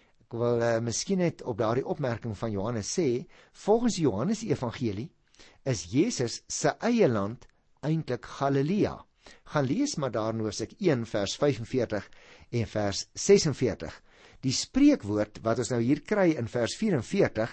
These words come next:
dat 'n profeet nie in sy eie land geëer word nie, dui dus aan dat Jesus nie groot sukses in Galilea, sy tuisgebied, verwag nie. Inteendeel, hy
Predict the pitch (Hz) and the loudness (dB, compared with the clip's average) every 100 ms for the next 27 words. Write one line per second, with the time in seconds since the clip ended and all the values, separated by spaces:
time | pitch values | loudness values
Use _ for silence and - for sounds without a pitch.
0 | - 113 107 110 107 202 202 143 156 - | -4 -4 -2 -4 -4 2 2 2 -2 -2
1 | - 135 113 110 - 123 196 202 101 85 | 0 0 0 -2 -4 -6 -2 0 -2 -4
2 | 131 - - - - 95 127 240 190 117 | -8 -10 -16 -20 -20 0 4 4 4 0
3 | - - 202 123 139 240 - _ 104 135 | -2 0 2 2 -2 -6 -12 _ -2 2
4 | 131 101 104 226 262 135 117 - 113 127 | 2 2 0 2 2 0 -2 -4 -2 2
5 | 277 262 - 170 202 220 - 160 - - | 2 0 -4 0 4 2 0 -4 0 2
6 | 160 - 139 120 - 120 127 196 175 120 | 2 0 -6 -4 -4 -2 0 2 2 2
7 | 156 - _ - - 147 139 - 233 247 | -4 -12 _ -12 2 4 4 2 2 2
8 | - 107 110 - _ _ - 143 107 143 | -2 -2 -4 -6 _ _ -6 -4 0 0
9 | 240 - 98 - _ _ _ - 139 139 | -2 -10 -12 -16 _ _ _ -4 -2 -2
10 | 247 285 196 104 87 113 _ _ _ _ | 2 2 2 0 -4 -8 _ _ _ _
11 | - 117 | -2 4